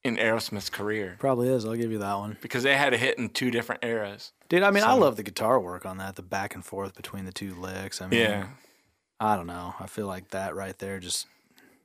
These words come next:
Speaker 2: defines Aerosmith as far as their guitar work goes and everything. And,
Speaker 1: Yeah.
Speaker 2: and, you know, fucking Guns N' Roses for that matter. Like, that was the shit that, the, uh, that was, like,
Speaker 1: Yeah.
Speaker 2: the formula that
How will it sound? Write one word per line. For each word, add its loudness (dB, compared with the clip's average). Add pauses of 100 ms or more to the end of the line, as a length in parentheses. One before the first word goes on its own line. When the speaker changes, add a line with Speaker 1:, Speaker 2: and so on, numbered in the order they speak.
(140)
Speaker 2:
defines -6
Aerosmith -6
as -2
far -4
as -8
their -8
guitar -4
work -8
goes -8
and -12
everything. -10
And, -14
Speaker 1:
Yeah. -6 (460)
Speaker 2:
and, 4
you 4
know, 6
fucking 2
Guns 2
N' 2
Roses 4
for -8
that -8
matter. -12
Like, -12 (500)
that -4
was -6
the -12
shit -4
that, -8 (720)
the, -8
uh, -6
that -2
was, 0
like, 4
Speaker 1:
Yeah. -2
Speaker 2:
the 0
formula 2
that -4